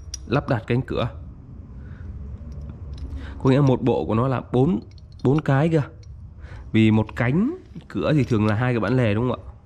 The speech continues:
Là đây chỉ là bán một cánh cửa này, một cánh cửa có giá là bốn mươi nghìn này. Đó, em bán chỉ bên, bên một cánh thôi. Các bác muốn đầy đủ hai cánh cửa thì các bác mua thêm một, một cặp nữa,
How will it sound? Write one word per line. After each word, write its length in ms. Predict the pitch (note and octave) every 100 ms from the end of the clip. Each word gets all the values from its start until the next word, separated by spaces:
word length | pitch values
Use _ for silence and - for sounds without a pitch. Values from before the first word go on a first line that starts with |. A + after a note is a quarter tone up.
| - - - -
Là 120 | A2
đây 160 | A2 A#2+
chỉ 120 | A2
là 160 | B2+ A2
bán 200 | G#2+ C3
một 160 | C#3 -
cánh 200 | C3 D3
cửa 200 | G2 A#2+
này, 160 | A2 -
một 180 | G#2+ -
cánh 180 | A#2
cửa 180 | B2+ F2+
có 100 | B2+
giá 140 | A#2+ B2
là 320 | B2 G2+ G#2 - - - - - -
bốn 160 | A2+ D3+
mươi 100 | C#3+
nghìn 220 | B2 G2
này. 100 | G2 - - -
Đó, 180 | F#2
em 180 | - A2
bán 200 | G#2 B2+
chỉ 100 | B2+
bên, 380 | A2 A2+ B2 C3
bên 120 | B2
một 100 | A2+ -
cánh 140 | G#2+
thôi. 80 | C3 - - - C3
Các 60 |
bác 280 | C#3 - C3
muốn 400 | B2 C#3+ F#3 G3 - -
đầy 180 | A2 G2+
đủ 140 | F#2+
hai 180 | D3 C3
cánh 180 | C3+ D3
cửa 140 | - B2+
thì 80 |
các 100 | A#2
bác 220 | C3+ C3+ C3+
mua 140 | B2+
thêm 140 | B2+
một, 100 | A2+ G#2+ - - -
một 160 | A#2 -
cặp 200 | A2+ -
nữa, 200 | G#2